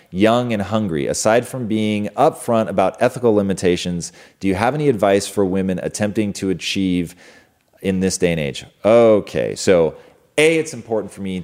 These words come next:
to recognize my limited ability to answer this question because I have not lived through it. So I've never had to struggle with that. So I can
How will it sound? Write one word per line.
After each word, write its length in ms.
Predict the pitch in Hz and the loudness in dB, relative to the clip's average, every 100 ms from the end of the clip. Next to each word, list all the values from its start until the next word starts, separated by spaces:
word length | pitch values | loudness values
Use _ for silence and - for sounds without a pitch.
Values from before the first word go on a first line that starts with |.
| - | -4
to 140 | 90 82 | -4 -2
recognize 840 | 85 110 110 98 95 92 90 - | 2 2 0 -8 -4 -4 -6 -8
my 480 | 90 90 90 87 87 | -2 0 2 0 -2
limited 500 | 90 107 156 156 131 | 0 2 4 4 4
ability 440 | 107 107 101 98 90 | 4 2 2 0 0
to 100 | 82 | -2
answer 240 | 92 - | -2 -4
this 140 | 92 | -8
question 280 | - 90 90 | -4 -4 -4
because 220 | 82 82 | -8 -4
I 140 | 85 98 | 0 2
have 120 | 92 | 2
not 320 | 95 95 85 | -2 -4 -6
lived 320 | 87 101 95 | -2 0 -2
through 360 | - 85 95 147 | -8 -4 2 4
it. 100 | 147 | 4
So 180 | - 82 | 0 0
I've 220 | 90 82 | 0 -2
never 680 | 90 98 113 110 113 110 104 - - _ - | -4 2 2 4 2 2 0 -14 -20 _ -8
had 320 | 113 113 113 | -2 0 0
to 60 | |
struggle 340 | 107 - 107 120 | -6 0 0 2
with 80 | 120 | 2
that. 240 | 127 - | 2 2
So 140 | 107 | -2
I 80 | 87 | -2
can 180 | - | -2